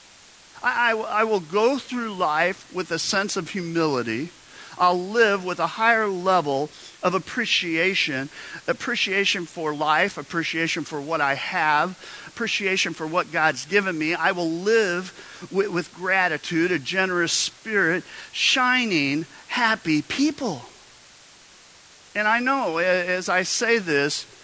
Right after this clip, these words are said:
some of you are sitting there right now and you're going, "Well, of course I'm grateful. Who wants to be ungrateful? Hmm?" Well, here, here's a question.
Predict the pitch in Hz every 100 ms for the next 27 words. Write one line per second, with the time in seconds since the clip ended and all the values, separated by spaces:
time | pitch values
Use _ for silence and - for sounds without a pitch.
0 | - - - - 208 220 202 190 165 190
1 | 190 175 170 175 175 180 185 175 180 170
2 | 185 180 - - - - - 330 320 302
3 | - - 415 392 269 226 165 175 160 123
4 | - - - - - - - - - -
5 | - - - - - - 392 392 311 294
6 | - 233 233 233 262 269 233 175 113 98
7 | 101 90 - - - 185 226 330 - -
8 | - - - - - - - - - -
9 | - - - - - - - - - 240
10 | 262 392 381 254 370 302 - - 202 180
11 | - 113 110